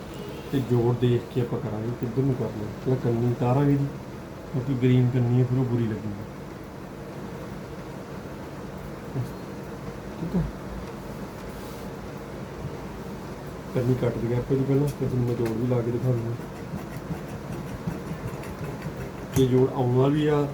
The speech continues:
ਕੋਸ਼ਿਸ਼ ਕਰਿਆ ਕਰੋ ਪਿੱਛੇ ਕਰਨ ਦੀ, ਤੇ ਜ਼ਿਆਦਾ ਜੋੜ ਪੈਂਦੇ ਆ, ਫਿਰ ਆਪਾਂ ਦੋਨੇ ਪੱਲਿਆਂ ਤੇ ਜੋੜ ਪਾਵਾਂਗੇ ਹੇਠਲੇ ਪਾਸੇ। ਪਹਿਲਾਂ ਆਪਾਂ ਪੀਸ ਲਾ ਲਈਏ ਇਹਦੇ।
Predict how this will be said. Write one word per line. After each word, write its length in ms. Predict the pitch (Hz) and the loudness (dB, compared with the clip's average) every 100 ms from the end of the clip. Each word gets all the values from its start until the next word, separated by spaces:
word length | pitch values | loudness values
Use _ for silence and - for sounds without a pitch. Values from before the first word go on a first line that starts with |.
| - | 2
ਕੋਸ਼ਿਸ਼ 340 | 131 127 135 | 2 2 2
ਕਰਿਆ 160 | 131 131 | 4 4
ਕਰੋ 140 | 127 - | 2 0
ਪਿੱਛੇ 260 | - - | -4 0
ਕਰਨ 280 | 123 131 131 | 4 4 4
ਦੀ, 120 | 135 139 - - - - - - - | 4 2 -2 -10 -10 -10 -10 -10 -2
ਤੇ 160 | - 127 | 2 4
ਜ਼ਿਆਦਾ 300 | 113 110 110 | 4 4 4
ਜੋੜ 220 | 117 131 | 8 6
ਪੈਂਦੇ 300 | 123 127 123 | 8 6 6
ਆ, 40 | 123 | 6
ਫਿਰ 100 | 123 | 4
ਆਪਾਂ 180 | 120 113 | 0 0
ਦੋਨੇ 300 | 110 117 139 | 0 2 4
ਪੱਲਿਆਂ 280 | 139 123 123 | 4 2 2
ਤੇ 80 | |
ਜੋੜ 180 | 123 117 110 | 2 2 2
ਪਾਵਾਂਗੇ 360 | 117 113 117 117 | 0 0 0 2
ਹੇਠਲੇ 240 | 131 120 110 | 4 4 0
ਪਾਸੇ। 320 | 113 110 156 - 165 175 - - - - - - - | -4 -4 -4 -2 -2 -4 -6 -8 -10 -10 -10 -6 -2
ਪਹਿਲਾਂ 180 | 117 | 0
ਆਪਾਂ 100 | 120 117 | 0 2
ਪੀਸ 200 | 123 113 110 | 2 2 0
ਲਾ 80 | |
ਲਈਏ 160 | 110 123 | 2 4
ਇਹਦੇ। 120 | 131 | 4